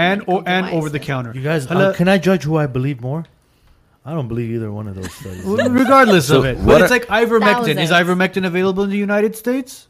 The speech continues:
Speaker 2: It's not available. So that you can't even categorize that.
Speaker 1: Oh,
Speaker 2: Not
Speaker 1: it
Speaker 2: well, it, it
Speaker 1: Well,
Speaker 2: comes from, uh,
Speaker 1: somewhere.
Speaker 2: somewhere else.
Speaker 4: So
Speaker 3: It's available, bro.
Speaker 4: <laughs> But the,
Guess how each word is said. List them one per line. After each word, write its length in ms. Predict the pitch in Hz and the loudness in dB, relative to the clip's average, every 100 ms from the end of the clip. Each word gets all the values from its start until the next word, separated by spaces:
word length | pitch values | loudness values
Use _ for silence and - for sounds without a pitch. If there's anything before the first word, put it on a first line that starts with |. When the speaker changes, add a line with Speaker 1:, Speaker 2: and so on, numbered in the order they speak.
| _ | _
Speaker 2:
It's 220 | 156 143 - | -12 -10 -2
not 160 | 233 | 0
available. 420 | 156 131 123 123 131 | 0 -4 -8 -10 -14
So 100 | 139 | -10
that 180 | 139 147 | -8 -8
you 80 | |
can't 160 | 139 175 | -6 -6
even 120 | 175 | -6
categorize 580 | 160 165 165 165 165 156 | -6 -6 -4 -4 -4 -4
that. 240 | 165 127 - - _ | -6 -8 -12 -20 _
Speaker 1:
Oh, 80 | 233 | -8
Speaker 2:
Not 140 | 175 | -8
Speaker 1:
it 80 | 175 - 185 156 _ _ _ _ _ _ _ _ _ _ | -10 -18 -20 -20 _ _ _ _ _ _ _ _ _ _
Speaker 2:
well, 140 | 170 175 | -12 -10
it, 160 | 160 - | -14 -14
it 120 | 175 247 | -14 -10
Speaker 1:
Well, 80 | 226 | -6
Speaker 2:
comes 180 | 180 | -6
from, 180 | - 160 | -6 -6
uh, 120 | 151 | -6
Speaker 1:
somewhere. 0 | |
Speaker 2:
somewhere 360 | 151 202 165 135 | -4 -4 -2 -4
else. 180 | 120 - | -6 -2
Speaker 4:
So 140 | 131 | 2
Speaker 3:
It's 80 | 127 | 2
available, 560 | 160 151 156 139 - 113 | 2 2 2 4 2 2
bro. 280 | 107 120 123 | -2 -4 -4
Speaker 4:
<laughs> 120 | 117 | -2
But 160 | 110 | -2
the, 80 | - | -2